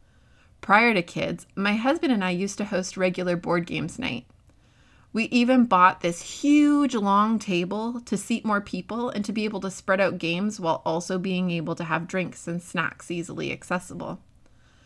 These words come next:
Yeah, we bought our dining table to fit games night. It became epic, with friends coming every week to connect and play Ticket to Ride or Settlers of Catan or Killer Bunnies.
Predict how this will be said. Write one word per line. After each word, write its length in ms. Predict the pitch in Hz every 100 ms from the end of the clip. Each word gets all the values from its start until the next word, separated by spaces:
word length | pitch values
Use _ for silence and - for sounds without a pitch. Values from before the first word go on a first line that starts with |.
| _ _ -
Yeah, 340 | 180 190 170 - _ _ -
we 280 | 180 220
bought 320 | 233 208 214 226
our 140 | 190
dining 440 | 208 185 180 170 170
table 480 | 175 165 170 - - _ _
to 140 | - 180
fit 260 | 170 160
games 360 | - 143 151 -
night. 260 | - - - _ _ _ _ _ _ _ - _ _ _
It 100 | 190
became 340 | 233 269 254 233
epic, 500 | 190 202 - - - - -
with 240 | 202 202
friends 360 | - 214 226 233
coming 320 | 233 208 190 -
every 360 | 185 208 220
week 260 | 214 185 -
to 100 | -
connect 520 | - 180 180 254 - -
and 120 | 190
play 280 | 180 165 156
Ticket 320 | 156 175 -
to 140 | - 165
Ride 580 | 180 214 233 226 226 190
or 120 | 156
Settlers 440 | 170 - - 160 -
of 140 | -
Catan 720 | - 170 - 233 233 233 226
or 100 | 160
Killer 320 | 147 - 196 190
Bunnies. 540 | 180 160 147 165 -